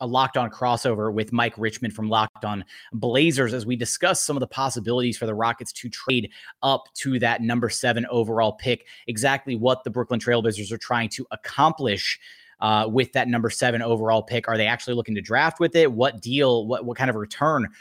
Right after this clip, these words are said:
are they looking for that number seven o-, overall pick, and how the Rockets could actually be a premier trade partner for Portland, uh, to try and bolster their, their roster around Damian Lillard this upcoming season. So with that, let's get into the reporting, starting with the Rockets here. And that is,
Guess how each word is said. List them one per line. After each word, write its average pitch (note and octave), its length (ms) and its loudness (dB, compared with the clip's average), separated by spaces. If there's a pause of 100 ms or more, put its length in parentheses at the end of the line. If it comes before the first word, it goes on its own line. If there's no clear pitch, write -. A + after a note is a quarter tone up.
(180)
are B2 60 2
they A2+ 100 2
looking A2+ 300 0
for A#2 80 -4
that A2+ 160 2
number A2+ 160 -2
seven A2+ 260 0
o-, A2+ 280 0
overall A2 280 2
pick, A2 160 -4
and G2+ 80 -8
how B2 140 -2
the A2 100 -2
Rockets B2 320 0
could A#2 160 -10
actually G#2+ 360 -4
be A#2+ 260 -6
a A2+ 100 -4 (100)
premier B2+ 640 0 (220)
trade - 440 0
partner G#2 460 -2 (220)
for D3 400 4
Portland, G#2 720 -2 (100)
uh, G#2 300 0
to - 120 -16
try A#2 200 -2
and G#2+ 120 -2
bolster A#2+ 360 0
their, G#2 160 0 (180)
their G#2 220 -2
roster A2 360 0
around G2+ 600 0 (840)
Damian A#2 580 -2
Lillard A2 440 2
this G#2 140 -6
upcoming G2+ 380 -4
season. G#2+ 420 -6 (520)
So C3+ 560 4
with D#3+ 180 2
that, C3+ 160 4
let's C#3 140 -2
get E3+ 140 2
into C#3 320 -2
the B2+ 100 -4
reporting, B2+ 460 2
starting B2+ 380 0
with A2 100 -4
the A2+ 80 -2
Rockets A#2+ 420 0
here. A#2 240 -2
And A2+ 180 -2
that B2 140 2
is, A2 320 0